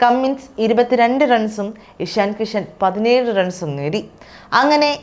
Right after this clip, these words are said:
ഒന്ന് പൊരുതാൻ പോലും സാധിക്കാതെ ഗുജറാത്തിന് മുന്നിൽ ഹൈദരാബാദ് കീഴടങ്ങി. ഗുജറാത്ത് ടൈറ്റൻസിനോട്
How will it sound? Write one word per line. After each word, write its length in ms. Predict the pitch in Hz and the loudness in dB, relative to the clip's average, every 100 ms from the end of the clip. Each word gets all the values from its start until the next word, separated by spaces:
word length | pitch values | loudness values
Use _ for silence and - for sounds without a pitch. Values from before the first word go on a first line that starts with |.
| - - | -14 0
ഒന്ന് 300 | 254 285 349 | 2 4 2
പൊരുതാൻ 560 | 370 302 294 294 349 359 | 2 2 2 2 2 2
പോലും 360 | 330 294 285 | 2 2 -2
സാധിക്കാതെ 800 | 277 262 220 220 226 233 214 127 - | -4 -2 0 -2 -2 0 0 -4 -6
ഗുജറാത്തിന് 600 | 180 196 214 220 220 240 | -8 -4 0 0 -2 -6
മുന്നിൽ 380 | 214 196 160 - | -6 -6 -6 -8
ഹൈദരാബാദ് 720 | 151 175 170 185 190 180 156 - - | -4 -2 -2 -2 0 0 0 -6 -12
കീഴടങ്ങി. 460 | 160 151 143 147 - _ _ - - - - | -8 -6 -8 -12 -16 _ _ -20 -20 -20 -4
ഗുജറാത്ത് 440 | 233 247 320 349 349 | -2 2 2 4 2
ടൈറ്റൻസിനോട് 840 | 339 330 339 330 330 311 302 | 2 0 -6 0 0 2 0